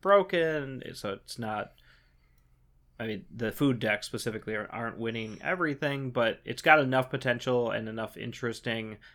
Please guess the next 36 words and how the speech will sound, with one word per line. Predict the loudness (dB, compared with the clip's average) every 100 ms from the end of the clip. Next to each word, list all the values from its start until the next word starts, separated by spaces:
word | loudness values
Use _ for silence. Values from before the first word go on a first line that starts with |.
| _ -8
options | -2 -2 -2 -2 -2 -4 -4
where | -2
it | 0
allows | 0 -2 -4
you | -6
to | -8
just | -10 -8
keep | -4 -4
playing | 4 4 4 2
with | -2 -2
it |
over | -2 -2
and | -2
over | -2 -4
again | -4 -6
in | -4
different | -6 -6 -6 -6
iterations. | -4 -4 -4 -4 -6 -6 -10 -16 -20 -20 _ -20 -20
You | -4 -2
know, | -2 -2 2
I |
think | 4 4
it's | 2
one | 4 6
or | 6
two | 4 2
really | 4 2 2
good | 0
cards | 0 0 0
away | -2 -2 -4
from | -4 -6 -8 -10 -4
being | -2 -2 -6
a | -10
solid | -4 -2 -2 -2
deck, | -2 -2 -2 -8
but | -8 -8